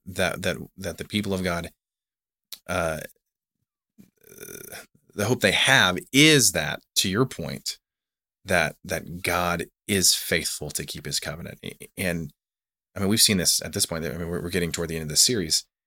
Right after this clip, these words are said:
that it's in spite of man's faithlessness, he is faithful.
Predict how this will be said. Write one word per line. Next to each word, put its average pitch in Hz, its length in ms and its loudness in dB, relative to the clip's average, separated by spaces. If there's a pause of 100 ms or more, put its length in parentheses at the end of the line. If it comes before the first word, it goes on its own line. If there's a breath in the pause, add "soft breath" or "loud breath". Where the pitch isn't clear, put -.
(340)
that 92 240 2
it's - 400 4
in 98 120 0
spite 98 380 4
of 85 140 0
man's 87 320 2
faithlessness, 82 720 -2
he 80 240 -6
is 71 140 -4
faithful. - 500 -14